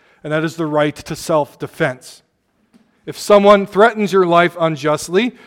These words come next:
you have the right before God to preserve your life, whether that be a threat from an individual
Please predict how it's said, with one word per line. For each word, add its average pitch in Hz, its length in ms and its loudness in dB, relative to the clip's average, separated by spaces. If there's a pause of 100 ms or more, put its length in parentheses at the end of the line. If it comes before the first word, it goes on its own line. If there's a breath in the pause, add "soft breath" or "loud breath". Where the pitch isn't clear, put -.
(120)
you 196 240 0
have 190 240 2
the 175 120 -2
right 196 440 4
before 185 320 -6
God 143 380 -2
to 165 100 -12
preserve 175 640 -2
your 160 180 -4
life, 196 480 0 (1120)
whether 175 240 0
that 180 240 0
be 180 160 -2
a 156 160 -2 (140)
threat 190 280 2
from 175 180 -4
an 165 80 -4
individual 175 960 -2